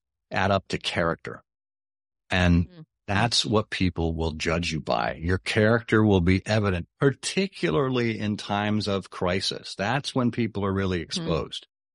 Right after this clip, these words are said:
Speaker 1: And if I can,
Speaker 2: Yeah.
Speaker 1: if I can dip into my classics education, Publilius Cyrus in forty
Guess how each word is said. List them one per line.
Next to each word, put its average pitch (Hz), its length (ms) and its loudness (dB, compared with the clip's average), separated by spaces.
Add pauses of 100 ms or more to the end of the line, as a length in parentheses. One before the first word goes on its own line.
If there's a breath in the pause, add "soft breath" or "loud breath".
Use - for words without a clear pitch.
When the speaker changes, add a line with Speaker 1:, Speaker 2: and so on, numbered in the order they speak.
(340)
Speaker 1:
And 82 100 -6
if 82 60 -4
I 107 100 4
can, 101 240 2
Speaker 2:
Yeah. 156 300 -10
Speaker 1:
if - 60 -6
I 104 60 -2
can 85 160 -2
dip 110 240 2
into 113 240 2
my 87 200 2
classics 101 560 -2
education, 80 600 -4
Publilius 117 720 2
Cyrus 101 720 -2 (400)
in 80 80 -8
forty 107 420 -2